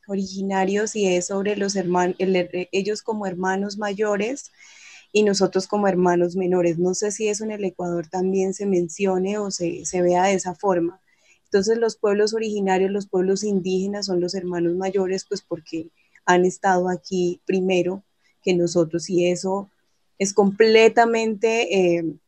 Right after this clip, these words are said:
de reconocer y de, y, y, pues, de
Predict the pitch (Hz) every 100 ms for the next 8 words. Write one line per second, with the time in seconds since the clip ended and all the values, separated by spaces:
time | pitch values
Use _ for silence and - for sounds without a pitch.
0 | _ - 190 202 190 175 180 180 170 165
1 | 190 185 226 294 185 170 175 175 - -
2 | - _ _ _ _ _ 185 175 175 165
3 | 190 180 170 - 170 160 175 170